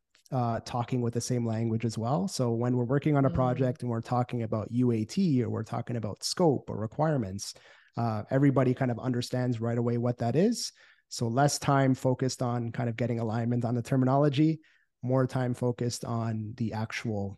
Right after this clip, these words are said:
Speaker 1: getting things done, which is the most important part of, of project management. And then three, which is actually a, a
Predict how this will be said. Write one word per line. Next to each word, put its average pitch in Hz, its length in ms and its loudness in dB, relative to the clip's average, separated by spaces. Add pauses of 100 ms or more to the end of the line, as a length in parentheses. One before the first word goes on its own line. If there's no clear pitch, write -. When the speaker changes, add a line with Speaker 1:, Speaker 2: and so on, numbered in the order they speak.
Speaker 1:
getting 113 220 -4
things 110 200 -6
done, 135 360 -2
which 117 180 -4
is 107 80 -4
the 113 80 -2
most 110 220 -4
important 120 340 -2
part 135 180 4
of, 131 200 2
of 135 180 0
project 139 380 2
management. 156 440 0 (460)
And 123 100 -6
then 127 140 2
three, 185 400 6
which 127 200 2
is 123 100 0
actually 131 400 2
a, 120 260 2
a 123 160 -2